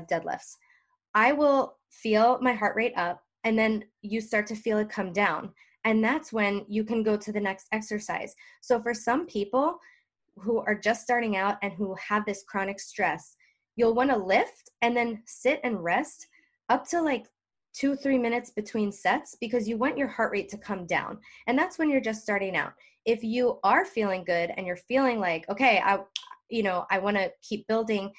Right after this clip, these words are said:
then you could do more high intensity intervals. And so if you want your cardio, quote unquote, you just lift weights and don't rest as much in between sets. And so you keep your heart rate elevated. But for the people who are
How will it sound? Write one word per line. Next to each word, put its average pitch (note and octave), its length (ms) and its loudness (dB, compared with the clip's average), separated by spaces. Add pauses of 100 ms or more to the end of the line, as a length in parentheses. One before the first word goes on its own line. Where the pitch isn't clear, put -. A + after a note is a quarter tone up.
(180)
then B3+ 120 4
you G#4+ 140 0
could A#3+ 140 -2
do A3 140 0
more G3+ 160 2
high G3 200 0
intensity G#3 500 -2
intervals. E3+ 640 -6
And G3 120 -4
so G#3+ 120 -2
if G3+ 120 -6
you F3 100 -8
want G3+ 200 0
your G3 200 -6
cardio, F#3+ 560 0
quote F3 220 -2
unquote, F3 360 -2 (320)
you G#3 80 -6
just E4 220 0
lift G#3+ 320 -4 (180)
weights G3 480 -2 (260)
and G#3 140 -2
don't G#3+ 280 2
rest G3 280 -2
as G#3 180 -2
much F3 340 -6
in G3 80 -8
between F3 380 -10
sets. - 460 -4 (280)
And G#3+ 120 0
so G#3+ 180 2
you G3+ 200 -2
keep A3 300 -6
your G3 120 -4
heart F#3+ 200 -2
rate D#3+ 220 -4
elevated. G3+ 640 0
But G#3+ 200 -2
for - 100 -4
the F#3+ 200 -2
people C#4+ 320 -2
who G#3+ 400 0
are F#3+ 280 2